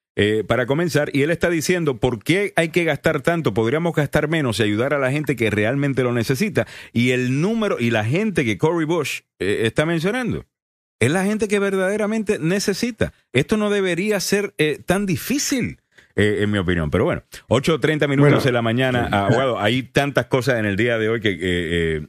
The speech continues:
Speaker 1: eh, que, que hablar, inclusive un nuevo video de
Speaker 2: Mm.
Speaker 1: la muchacha Gaby Petito.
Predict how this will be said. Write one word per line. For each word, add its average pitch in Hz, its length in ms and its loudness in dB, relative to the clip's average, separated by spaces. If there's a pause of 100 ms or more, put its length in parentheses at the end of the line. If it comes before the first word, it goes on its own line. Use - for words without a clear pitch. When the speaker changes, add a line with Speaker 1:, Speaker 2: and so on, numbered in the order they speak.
(100)
Speaker 1:
eh, 85 240 -2
que, 87 300 -2
que 92 100 0
hablar, 117 280 0
inclusive 101 420 -2
un 110 60 -2
nuevo 113 260 0
video 87 480 -2 (580)
de 87 720 2
Speaker 2:
Mm. - 20 4
Speaker 1:
la 82 140 2
muchacha 85 1040 0
Gaby 95 300 0
Petito. 80 480 -2